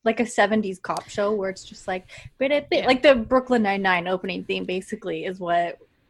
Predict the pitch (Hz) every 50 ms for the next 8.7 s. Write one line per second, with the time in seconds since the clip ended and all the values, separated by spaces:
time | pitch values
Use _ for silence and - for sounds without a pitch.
0 | _ _ _ _ _ _ - 220 185 190 180 170 165 165 - 180 175 170 - -
1 | _ - - - - - - _ 208 214 214 214 220 214 202 202 - 220 - 226
2 | 214 - 214 190 202 196 196 185 170 - - 180 180 180 175 156 160 160 160 -
3 | 156 143 - 120 135 - - _ - - - _ _ _ 180 180 180 _ - 165
4 | 170 185 190 202 202 202 208 - 226 214 220 208 220 233 233 - 233 220 - -
5 | - 190 175 160 - - - - 240 247 262 262 - - 330 254 285 285 269 240
6 | 214 214 220 226 220 - 233 - - - 185 190 196 - - - - - - -
7 | 269 220 202 180 190 254 269 254 240 247 269 285 269 302 302 - - - 330 294
8 | - 262 311 302 294 285 277 262 254 247 240 - -